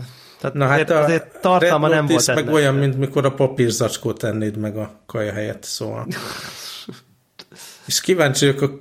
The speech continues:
Speaker 2: következő témára, hogy a-, ahhoz, hogy állsz hozzá, nem tudom, végignézted a, az alapítványt?
Speaker 1: Ö, végig.
Speaker 2: Aha.
Speaker 1: Végig.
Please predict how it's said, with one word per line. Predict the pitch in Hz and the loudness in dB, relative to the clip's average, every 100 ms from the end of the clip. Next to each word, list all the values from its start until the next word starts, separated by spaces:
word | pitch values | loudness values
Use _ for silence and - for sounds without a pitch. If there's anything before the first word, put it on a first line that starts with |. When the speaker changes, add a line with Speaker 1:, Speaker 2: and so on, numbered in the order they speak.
| - | -18
Speaker 2:
következő | - 160 127 127 135 120 127 | 0 2 2 0 -2 0 0
témára, | 127 123 120 120 120 | 0 0 2 0 0
hogy | 113 120 - - | -2 -4 -6 -6
a-, | |
ahhoz, | 135 - 131 123 - | -6 2 2 2 2
hogy | 123 117 | 0 2
állsz | 107 - | 2 0
hozzá, | 123 107 113 | -2 -2 0
nem | 110 123 | 0 0
tudom, | 127 110 | -2 0
végignézted | 117 107 113 - - 110 | 0 0 0 -2 -2 0
a, | 113 107 104 - - _ | 2 0 -4 -16 -20 _
az | - 135 | -4 0
alapítványt? | 113 110 123 - 120 110 110 - - _ _ _ | 2 2 0 0 0 0 -2 -8 -12 _ _ _
Speaker 1:
Ö, | - 180 180 | -4 0 2
végig. | 185 120 101 - - - - - | 2 0 -6 -14 -20 -20 -20 -4
Speaker 2:
Aha. | - 110 117 - _ 220 175 | -2 0 -2 -8 _ -18 -10
Speaker 1:
Végig. | 143 123 110 - | -6 -6 -8 -16